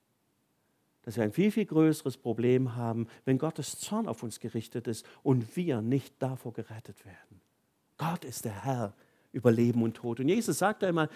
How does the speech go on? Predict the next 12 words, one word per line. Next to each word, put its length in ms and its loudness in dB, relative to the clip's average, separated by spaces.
„Fürchtet 480 4
nicht 240 0
die, 160 -2
die 160 2
euch 320 4
Leben 360 12
wegnehmen 400 4
können, 240 0
euren 220 4
Besitz 400 4
wegnehmen 340 0
können. 160 -2